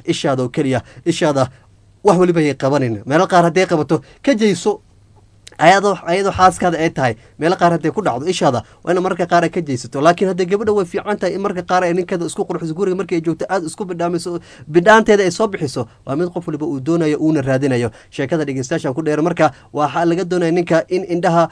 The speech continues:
uu sidoo kale gabadha ku guyn, afkana sidoo kale sida dumarka hablaha ay sameeyaan iyo weliba dhocolaha,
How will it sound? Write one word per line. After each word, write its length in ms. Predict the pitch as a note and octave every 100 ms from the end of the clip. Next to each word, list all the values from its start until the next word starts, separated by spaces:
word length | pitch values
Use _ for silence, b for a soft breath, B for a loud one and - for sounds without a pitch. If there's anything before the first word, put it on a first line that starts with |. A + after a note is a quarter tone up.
| B D3
uu 80 |
sidoo 220 | C#3+ F#3 E3
kale 100 | D#3
gabadha 280 | D#3 F3+ E3
ku 140 | F#3+
guyn, 160 | C#3+ B2
afkana 340 | F#3 F3 F3 E3
sidoo 180 | G#3+ F3+
kale 160 | E3 D#3+
sida 160 | G3 F3
dumarka 380 | G3 F#3 E3 D3+
hablaha 320 | D3 F#3 F3 F3
ay 60 |
sameeyaan 380 | E3+ E3+ E3+ E3+
iyo 100 | D#3 D#3
weliba 160 | F3 E3+
dhocolaha, 440 | D3+ E3+ F3